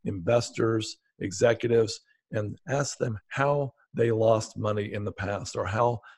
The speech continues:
they had failures in the past on their road to success. And by learning these mistakes, we can learn from those mistakes and realize there's a path to not repeating those uh, errors and those problems.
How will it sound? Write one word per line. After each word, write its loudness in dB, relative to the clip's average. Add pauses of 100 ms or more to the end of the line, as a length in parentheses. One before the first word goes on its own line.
they 0 (100)
had 0
failures 0
in -4
the 0
past -4
on 0
their 2
road 2
to -2
success. -4 (400)
And -2
by 4
learning 0
these -2
mistakes, -2 (220)
we 0
can -2
learn 0 (220)
from 4
those 0
mistakes -4
and -8
realize 2 (320)
there's 2
a 2
path -6
to -6
not -2
repeating -6
those -6 (340)
uh, -6 (100)
errors -4
and -10
those -6
problems. -4